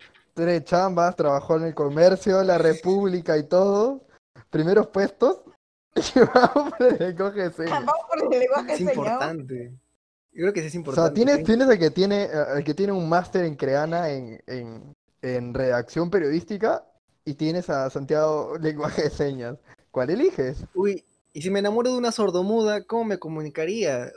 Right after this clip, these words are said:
Speaker 3: Yo creo que ya ahí tengo un plus.
Speaker 1: Bueno, creo que ya te lo dirá a su tiempo.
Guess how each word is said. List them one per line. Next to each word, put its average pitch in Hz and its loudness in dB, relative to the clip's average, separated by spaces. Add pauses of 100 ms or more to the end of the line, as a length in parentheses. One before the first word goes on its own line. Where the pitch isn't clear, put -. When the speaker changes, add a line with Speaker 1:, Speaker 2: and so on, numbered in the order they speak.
(100)
Speaker 3:
Yo 139 -6
creo 147 -6
que 147 -10
ya 135 -4 (220)
ahí 143 -6
tengo 147 -8
un 127 -8
plus. 147 -10 (140)
Speaker 1:
Bueno, 135 -6
creo 156 -2
que 147 -6
ya 143 -4
te 143 -6
lo 120 -6
dirá 120 -4
a 127 -10
su 120 -12
tiempo. 139 -10